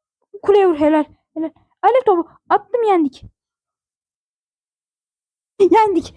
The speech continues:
Yendik. Yendik. Yendik. Yendik. Yendik. Yendik. Arkadaşlar, çok stresli bir maçtı.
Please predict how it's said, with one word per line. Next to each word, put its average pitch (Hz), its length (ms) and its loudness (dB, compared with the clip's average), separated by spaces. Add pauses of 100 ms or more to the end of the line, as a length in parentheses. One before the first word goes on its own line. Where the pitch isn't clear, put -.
(120)
Yendik. 285 600 -2
Yendik. 262 440 -4 (120)
Yendik. 262 540 0
Yendik. 233 460 0 (120)
Yendik. 220 500 -4
Yendik. 214 540 -6 (2250)
Arkadaşlar, 220 340 0
çok 254 460 -4
stresli 262 520 0
bir 277 80 4
maçtı. 226 480 0